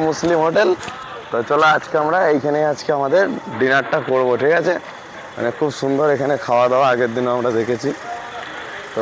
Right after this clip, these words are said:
ভেবেছিলাম খাবো, তো টাইম হয়নি, ওই জন্য চলে গেছিলাম। তো আজকে আমরা এখানেই খাবো, ঠিক আছে? তো বন্ধুরা, খাওয়া দাওয়া আজ-, আজকের জন্য আমাদের কমপ্লিট। আর খাওয়া দাওয়া করা হয়ে গেছে, করে চলে এসেছি গাড়িতে। আর এই জিসান বসে পড়েছে ড্রাইভে।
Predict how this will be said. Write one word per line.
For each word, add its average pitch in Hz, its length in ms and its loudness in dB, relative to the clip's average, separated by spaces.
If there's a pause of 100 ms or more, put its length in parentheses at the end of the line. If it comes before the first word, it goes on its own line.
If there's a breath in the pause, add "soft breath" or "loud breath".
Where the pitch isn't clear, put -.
(120)
ভেবেছিলাম 139 440 4 (120)
খাবো, 135 220 2 (120)
তো 151 40 4 (420)
টাইম 131 240 4
হয়নি, 143 220 4
ওই 135 60 4
জন্য 131 120 2 (100)
চলে 127 200 4
গেছিলাম। 135 360 2
তো 139 120 0
আজকে 110 240 -4
আমরা 120 180 2
এখানেই 110 340 -2
খাবো, 104 160 -4 (100)
ঠিক 117 160 0
আছে? 135 120 -4 (1400)
তো 165 60 10 (120)
বন্ধুরা, 196 300 8 (220)
খাওয়া 170 260 6
দাওয়া 202 180 8 (120)
আজ-, 185 160 0 (340)
আজকের 165 360 0
জন্য 180 160 4 (120)
আমাদের 175 280 6 (160)
কমপ্লিট। 170 500 2 (360)
আর 143 120 6 (140)
খাওয়া 147 260 6
দাওয়া 151 160 6 (240)
করা 139 240 8
হয়ে 135 220 8
গেছে, 147 220 2 (140)
করে 135 180 6 (100)
চলে 127 240 4
এসেছি 139 300 -2
গাড়িতে। 147 340 2 (640 loud breath)
আর 127 140 6 (120)
এই 135 80 6 (140)
জিসান 143 320 0 (100)
বসে 131 200 2 (100)
পড়েছে 139 320 2 (140)
ড্রাইভে। 147 420 4